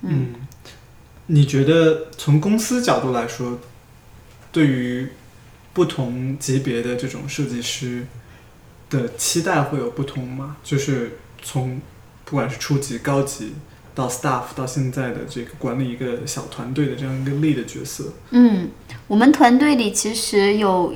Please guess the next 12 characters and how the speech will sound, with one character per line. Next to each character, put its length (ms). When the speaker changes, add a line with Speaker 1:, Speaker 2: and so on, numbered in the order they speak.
Speaker 1:
有 340
junior， 600
有 160
intern， 540
Speaker 2:
嗯。 20
Speaker 1:
有 100
senior， 680
然 140
后 80
也 100
有 120
staff 400